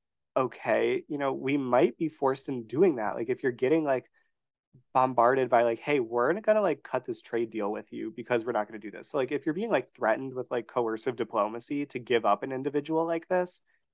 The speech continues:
it can really take a damper on how you, like, actually act within your foreign relations. Like,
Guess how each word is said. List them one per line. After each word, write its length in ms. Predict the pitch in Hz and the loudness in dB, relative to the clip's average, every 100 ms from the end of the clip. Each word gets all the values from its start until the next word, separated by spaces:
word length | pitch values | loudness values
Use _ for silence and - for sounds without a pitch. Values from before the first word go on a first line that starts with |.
| - | -2
it 140 | 170 | 0
can 200 | 202 170 | 2 2
really 320 | 131 165 302 | 2 0 0
take 240 | 311 139 127 | 0 -2 -2
a 60 | |
damper 600 | 123 113 139 196 120 110 - | -2 2 2 2 -2 -2 0
on 420 | 117 123 131 131 - _ _ _ 139 | 4 6 4 0 -12 _ _ _ -10
how 260 | - 131 | 0 0
you, 240 | 156 143 - _ - | 0 -6 -10 _ -8
like, 220 | 131 - - | -8 -6 -2
actually 360 | 135 160 139 - | -2 -2 -6 2
act 300 | 123 160 - | 4 4 2
within 260 | 131 117 131 | -6 -4 -4
your 120 | 123 | -6
foreign 260 | - 131 120 | -2 -2 0
relations. 640 | 117 135 - 65 76 - | -2 -4 -6 -12 -12 -12
Like, 200 | 62 - | -12 -12